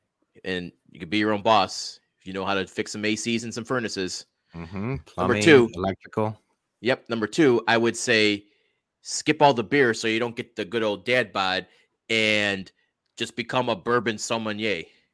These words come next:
Speaker 1: I would
Speaker 2: Mm-hmm.
Speaker 1: just wanna get, I, maybe, maybe I would tell myself, "Hey, you know what? In twenty years, you're gonna really, really like bourbon. Maybe you should start distilling at home right now. Don't blow up your bathtub,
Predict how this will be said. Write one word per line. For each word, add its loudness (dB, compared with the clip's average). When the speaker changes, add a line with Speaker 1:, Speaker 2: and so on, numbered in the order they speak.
Speaker 1:
I 0
would 0
Speaker 2:
Mm-hmm. 0
Speaker 1:
just -6
wanna 0
get, -6
I, 0
maybe, -4
maybe 2
I 4
would 0
tell 0
myself, -2
"Hey, -2
you -2
know -2
what? -2
In -6
twenty -4
years, -2
you're -2
gonna 0
really, 0
really -2
like -4
bourbon. -4
Maybe 4
you -2
should -8
start -2
distilling -4
at 0
home -4
right -6
now. -8
Don't 0
blow 2
up -2
your 0
bathtub, 2